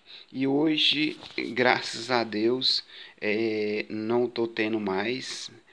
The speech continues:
porque quando eu comecei, é, eu perdi ao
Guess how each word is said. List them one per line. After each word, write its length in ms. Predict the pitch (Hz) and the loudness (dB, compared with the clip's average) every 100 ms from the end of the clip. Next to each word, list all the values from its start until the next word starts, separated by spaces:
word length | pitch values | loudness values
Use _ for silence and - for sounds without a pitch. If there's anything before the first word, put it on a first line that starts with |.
| _ | _
porque 720 | - 98 - - 101 98 92 - - - | -10 -10 -8 -4 -4 -2 -6 -8 -18 -16
quando 320 | - 107 110 | -6 -4 0
eu 140 | 110 104 | -2 -2
comecei, 960 | 104 107 104 - - 90 104 107 104 - _ - - - _ - | -4 -4 -2 -4 -4 -2 -2 -2 -6 -12 _ -20 -20 -20 _ -4
é, 720 | 104 98 101 101 98 92 87 - | -2 0 -2 -2 -2 -4 -6 -6
eu 540 | 101 101 101 98 90 - _ _ _ _ _ | -4 -2 -4 -6 -8 -12 _ _ _ _ _
perdi 340 | 101 101 101 | -8 -4 0
ao 240 | 101 101 | 2 2